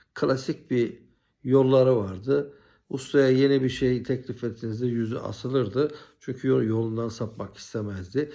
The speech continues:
Kafasında oluşmuş kalıplar, ölçüler, işte oturma grubu, işte mutfağın yeri, işte banyonun yeri, işte yatağın yüksekliği, genişliği, eni. Bunlar hep oturmuş yere, bunların dışına çıkılmazdı.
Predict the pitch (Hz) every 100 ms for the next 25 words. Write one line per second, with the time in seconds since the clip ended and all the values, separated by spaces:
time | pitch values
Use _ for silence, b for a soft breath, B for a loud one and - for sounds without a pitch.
0 | B B - 156 156 143 143 139 127 123
1 | 123 - - 123 113 - 110 - 127 113
2 | - - 113 123 B B B - - 135
3 | 117 131 123 120 117 101 92 113 120 110
4 | - 120 107 107 - 113 110 107 104 92
5 | 95 90 98 - 123 B B B B 127
6 | 131 139 139 127 113 98 98 143 131 -
7 | 127 127 127 143 139 139 135 - 143 131
8 | 139 131 131 127 127 127 123 135 196 -
9 | B B B B 214 208 208 180 175 170
10 | 175 175 - 170 208 180 175 170 170 -
11 | 190 190 - - 160 165 151 98 117 196